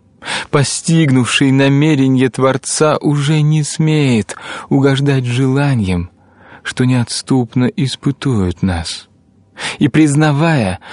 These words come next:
что его усилия всего лишь шаг в дороге без конца, он проживает каждое мгновение,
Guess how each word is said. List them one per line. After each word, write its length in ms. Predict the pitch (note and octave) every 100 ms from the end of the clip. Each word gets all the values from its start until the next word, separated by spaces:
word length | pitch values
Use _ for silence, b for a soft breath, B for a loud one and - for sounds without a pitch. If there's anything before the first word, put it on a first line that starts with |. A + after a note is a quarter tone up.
| B
что 200 | - -
его 300 | D#3 D#3+ E3+
усилия 720 | - D#3 - - F3+ E3 C#3 B2+
всего 440 | - - D#3 E3+
лишь 240 | E3 E3
шаг 680 | - - - F3 B2+ G2 - B B B -
в 120 | C3
дороге 520 | D3 C#3+ D#3 C3 B2
без 340 | A#2 C3 B2+
конца, 720 | - C#3 B2+ - - D3 B2+ F#2+ B B B B
он 180 | D#3 D3
проживает 680 | E3 D#3 E3+ E3+ D#3 C3+ B B B -
каждое 680 | - F3 E3 D#3 D#3+ D#3+ D#3+
мгновение, 1000 | D#3+ D#3 D#3 D3 D3+ C#3 A#2 G#2 G2+ F#2+